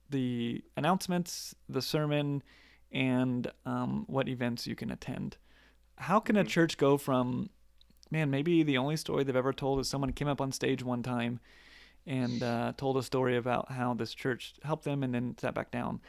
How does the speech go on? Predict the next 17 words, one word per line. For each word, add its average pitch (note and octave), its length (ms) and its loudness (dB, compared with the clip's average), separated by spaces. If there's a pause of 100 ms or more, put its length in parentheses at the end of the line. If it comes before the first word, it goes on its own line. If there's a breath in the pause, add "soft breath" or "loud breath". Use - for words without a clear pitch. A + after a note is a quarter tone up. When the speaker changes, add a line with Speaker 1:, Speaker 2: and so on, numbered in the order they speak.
(160 loud breath)
Speaker 1:
How F3+ 100 -2
can F#3+ 140 0
a E3+ 60 0
church D#3 260 -2
Speaker 2:
Right. A2 160 6
Speaker 1:
begin C#3+ 300 4
to B2+ 360 2 (400 soft breath)
find F3+ 440 4 (240)
the - 80 -6
sto-, - 260 -2
like, D3 180 -2
the C#3+ 80 -4
stories D3 360 2
that C#3+ 100 4
are A#2 80 6
out B2+ 240 2
there? G#3 320 0